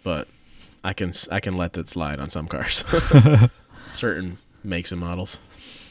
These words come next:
Speaker 2: Now, do you have any crazy stories you can think of when you were a kid? Like, something that really stands out in your mind?
Speaker 1: Car related?
Speaker 2: Yeah, like,
Speaker 1: <laughs>
Speaker 2: something happened to you that you were doing with your car or anything like that?
Speaker 1: Um, I mean,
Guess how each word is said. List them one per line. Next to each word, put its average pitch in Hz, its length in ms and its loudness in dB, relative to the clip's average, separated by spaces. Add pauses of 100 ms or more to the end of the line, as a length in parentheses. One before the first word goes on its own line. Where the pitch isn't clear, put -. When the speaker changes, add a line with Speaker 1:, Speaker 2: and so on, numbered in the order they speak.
(1080)
Speaker 2:
Now, 120 220 4
do 117 100 2
you 123 60 6
have 139 80 4
any 147 140 2
crazy 104 640 -2
stories 104 420 -4
you - 40 -4
can 104 120 2
think 107 160 6
of 101 80 8
when 101 120 6
you 101 80 8
were 98 80 8
a 98 60 4
kid? 104 320 4 (100)
Like, 95 160 -2
something 95 220 -2
that 90 60 -2
really 92 160 2
stands 92 240 -2
out 95 100 0
in 92 60 -4
your 90 100 -2
mind? 95 280 -2 (1000)
Speaker 1:
Car 101 260 0
related? 143 460 -2
Speaker 2:
Yeah, 135 240 4 (140)
like, 92 100 0
Speaker 1:
<laughs> - 0 -
Speaker 2:
something 95 200 -2
happened 98 260 0
to 90 60 -2
you 101 320 2
that 92 100 -2
you 87 80 -6
were 85 80 -6
doing 95 240 -4
with 90 100 -6
your 95 60 -10
car 107 360 -2
or 98 40 -2
anything 95 280 -4
like 92 120 -6
that? 95 100 0
Speaker 1:
Um, 131 500 -2 (840)
I 98 80 -4
mean, 113 220 -2